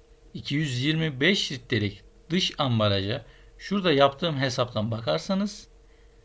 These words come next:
sadece beş tane iç ambalaj aldığını görürsünüz. Dolayısıyla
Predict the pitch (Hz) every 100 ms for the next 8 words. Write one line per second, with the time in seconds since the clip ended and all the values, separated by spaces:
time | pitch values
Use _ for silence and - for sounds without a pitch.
0 | - - 156 202 185 127 175 - - -
1 | 151 196 - - 127 113 110 123 - 123
2 | 104 98 95 - 139 107 120 190 180 117
3 | 104 - 95 - - - - - - -
4 | - 117 139 - 247 220 120 101